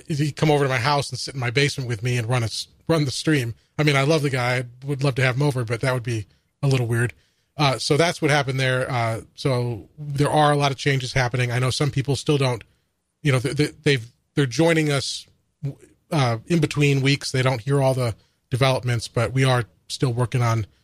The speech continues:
perfecting this new setup. So I will take a look at getting to Twitch again, uh,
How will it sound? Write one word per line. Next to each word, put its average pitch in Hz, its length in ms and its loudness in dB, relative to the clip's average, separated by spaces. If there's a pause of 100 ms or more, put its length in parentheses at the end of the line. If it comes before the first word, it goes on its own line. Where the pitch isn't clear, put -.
(220)
perfecting 123 640 0
this 110 260 -4
new 120 100 -2
setup. 110 520 -2
So 110 360 -2 (440)
I 127 160 2
will 151 240 4
take 156 220 -2
a 147 40 0
look 147 200 0
at - 200 -6
getting 143 220 2
to 127 80 -2
Twitch - 300 -4
again, 147 380 0 (180)
uh, 117 280 -2